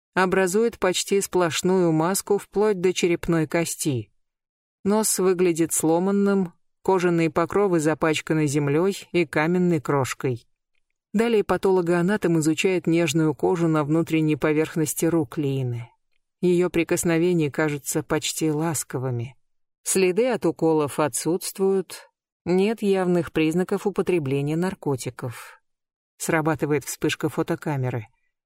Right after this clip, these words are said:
Внешняя сторона рук частично ободрана. "Защитные травмы?" спрашивает Люк. "Вполне возможно", отвечает Бекман.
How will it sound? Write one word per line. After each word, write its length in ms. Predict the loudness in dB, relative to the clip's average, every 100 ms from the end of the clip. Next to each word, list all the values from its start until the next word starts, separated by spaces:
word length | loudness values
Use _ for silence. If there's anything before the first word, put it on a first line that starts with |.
| _ _
Внешняя 600 | 0 2 0 0 0 0
сторона 500 | 0 0 2 2 2
рук 340 | 2 0 -2 -6
частично 760 | -2 -2 0 -2 -2 -2 0
ободрана. 720 | 0 0 -2 -2 -4 -4 -6 _ _ _ _ _ _ _ _ _ _ -6
"Защитные 680 | 0 0 0 0 0 0 0
травмы?" 520 | 0 0 2 0 0 -6 _
спрашивает 680 | -8 -2 0 0 0 -2 0
Люк. 380 | 0 -2 -8 _ _ _ _ _ _ -20
"Вполне 600 | -4 0 2 2 2 2
возможно", 760 | 0 0 0 0 -2 -4 -6 _ -4
отвечает 580 | -4 0 -2 0 -2 -2
Бекман. 520 | -2 -4 -4 -6 -8